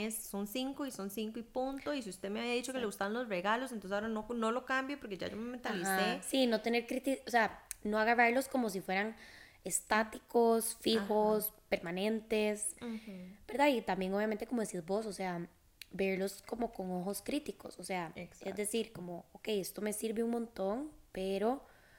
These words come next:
Speaker 2: ¿verdad? Por ejemplo, el otro día en mi, en mi post de, de lenguajes del amor, ¿verdad? Que yo para el de
Speaker 1: Ujú.
Speaker 2: actos de servicio, había uno que era como, como hacer las tareas de la casa o como
Speaker 1: Ujú.
Speaker 2: tipo cocinar, una cosa así. Eh, en ningún,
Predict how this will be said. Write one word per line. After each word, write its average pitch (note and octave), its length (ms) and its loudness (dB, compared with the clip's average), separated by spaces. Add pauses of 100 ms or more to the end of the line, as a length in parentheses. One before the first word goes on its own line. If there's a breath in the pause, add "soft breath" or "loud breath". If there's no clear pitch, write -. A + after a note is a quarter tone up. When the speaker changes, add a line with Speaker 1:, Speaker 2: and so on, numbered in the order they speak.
(300 loud breath)
Speaker 2:
¿verdad? A#3+ 220 4
Por A#3+ 80 6
ejemplo, A3 160 4
el G#3 60 0
otro B3+ 200 6
día B3+ 160 8
en C4 80 4
mi, C4 180 4
en G#3+ 120 0
mi G3 80 0
post A3 560 4
de, G#3+ 460 4
de F3+ 420 -2
lenguajes F3+ 340 -4
del G3+ 80 -8
amor, G3 300 -2 (160)
¿verdad? F3+ 320 -10 (180)
Que - 140 -20
yo F3+ 280 -2
para G3 280 -4
el F3+ 160 -2
de E3+ 420 -6
Speaker 1:
Ujú. C4 220 -6 (320)
Speaker 2:
actos F#3+ 280 -4
de G#3 80 -4
servicio, G#3+ 540 -4 (640 loud breath)
había F#3+ 300 2
uno G3+ 260 0
que - 100 -4
era F#3 160 -4
como, F3 480 -4 (580)
como - 180 -12
hacer E3+ 220 -8
las F#3 120 -8
tareas F3+ 260 -4
de F3+ 80 -4
la F3 80 -10
casa E3+ 460 -10
o - 60 -16
como - 220 -12
Speaker 1:
Ujú. A#3+ 100 -8
Speaker 2:
tipo C#4 180 -6
cocinar, E3 500 -10
una C4 140 -12
cosa F#3 160 -18
así. - 180 -16 (1120 loud breath)
Eh, F#3+ 420 0
en G3 120 -2
ningún, F#3+ 520 -2